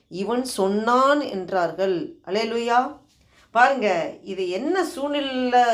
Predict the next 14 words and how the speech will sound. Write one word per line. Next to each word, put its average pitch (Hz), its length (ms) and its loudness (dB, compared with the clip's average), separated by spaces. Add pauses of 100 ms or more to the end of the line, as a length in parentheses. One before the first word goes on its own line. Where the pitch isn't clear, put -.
(180)
இப்ப 185 420 -4
இந்த 185 280 -6
காரியங்கள் 214 440 -2
நடக்குது 208 440 0
என்றால், 180 640 0 (440)
இப்ப 208 520 4 (200)
இயேசு 320 380 -2
கிறிஸ்துவ 240 540 -2
அந்த 233 240 -4
கெட்சமனே 277 580 -2
தோட்டத்துல 214 640 0
வந்து 240 300 -2
எல்லாரும் 247 340 0
பிடிச்சிடுறாங்க. 226 840 -2